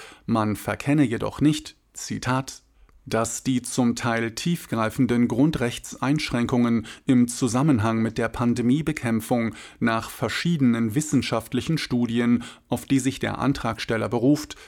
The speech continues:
bei Betroffenen nicht zu unerheblichen Auswirkungen auf die physische und oder psychische Gesundheit haben können.“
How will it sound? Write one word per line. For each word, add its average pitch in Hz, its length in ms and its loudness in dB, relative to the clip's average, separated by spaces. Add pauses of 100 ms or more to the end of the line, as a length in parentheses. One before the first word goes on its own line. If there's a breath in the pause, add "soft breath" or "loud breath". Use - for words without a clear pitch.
(160 loud breath)
bei 120 140 0
Betroffenen 120 760 2
nicht 151 340 0
zu - 340 -4
unerheblichen 113 920 0
Auswirkungen 120 800 0 (220 loud breath)
auf 120 200 -2
die 120 180 0
physische 123 640 0
und 170 340 2
oder 120 340 2
psychische - 600 -2
Gesundheit 135 600 -2
haben 113 340 0
können.“ 107 460 -2